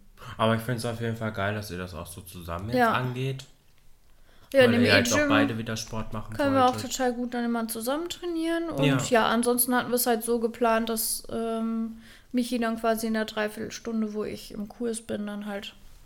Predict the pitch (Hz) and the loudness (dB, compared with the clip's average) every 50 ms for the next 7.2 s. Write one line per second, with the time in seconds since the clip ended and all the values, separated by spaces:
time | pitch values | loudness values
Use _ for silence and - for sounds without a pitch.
0 | - - - - - - - - 247 240 - - 269 254 220 233 269 262 262 262 | -20 -18 -18 -18 -18 -8 0 2 4 4 4 4 2 2 2 0 0 0 0 0
1 | 254 - - 254 240 240 247 247 247 247 247 247 247 226 226 226 233 233 - - | -2 -2 0 2 4 4 6 6 4 4 2 -2 -4 -6 -6 -6 -8 -8 -10 -14
2 | - - - - - - - - - - 233 226 - - 240 240 - 233 233 233 | -18 -20 -20 -20 -20 -20 -20 -8 2 6 6 6 6 4 0 0 2 4 4 4
3 | 233 233 226 - 226 220 226 220 233 226 - 226 214 208 233 233 240 220 220 226 | 4 2 0 0 0 0 0 0 -2 -4 -2 -2 -2 -2 -2 -2 0 0 0 0
4 | 226 247 226 226 220 220 233 - 233 226 226 226 233 226 220 220 226 214 - 233 | 0 0 0 0 0 0 -2 -2 0 0 0 0 0 2 2 2 2 0 -2 -4
5 | - - - 247 233 214 226 220 233 226 - 240 226 226 226 220 220 240 226 226 | -6 -6 -4 -4 -2 -2 -2 -2 -2 -4 -4 -4 -4 -4 -4 -4 -2 -2 -2 0
6 | 220 226 226 226 226 226 226 226 226 226 226 226 220 226 220 - - 226 220 - | -2 -2 -4 -4 -4 -4 -4 -4 -4 -4 -6 -4 -4 -6 -6 -8 -8 -10 -8 -8
7 | 208 208 214 214 | -6 -6 -6 -8